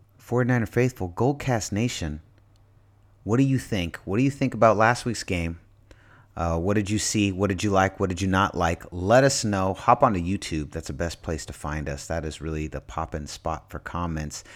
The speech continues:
Uh, it's now week one, so let's get back to it. Let's talk about it. And then what do you expect to happen next week against,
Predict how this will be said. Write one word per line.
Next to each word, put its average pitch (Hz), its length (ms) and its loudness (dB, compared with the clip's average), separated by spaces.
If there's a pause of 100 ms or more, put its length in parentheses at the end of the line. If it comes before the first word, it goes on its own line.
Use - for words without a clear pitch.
(300)
Uh, 76 300 -4
it's - 240 -8
now 87 140 -4
week 87 240 -4
one, 87 200 -4
so 73 300 -6
let's 92 240 -2
get - 240 -6
back 82 260 -2
to 92 220 -2
it. 85 140 -2 (400)
Let's 92 220 -4
talk 87 260 0
about 82 300 0
it. 82 120 -4 (340)
And 92 220 -2
then 87 480 0
what 90 360 -2
do 107 60 2
you 101 400 0
expect - 580 -4
to 82 80 -2
happen 73 520 -4 (100)
next 85 420 -6
week 80 320 -4 (100)
against, 76 580 -8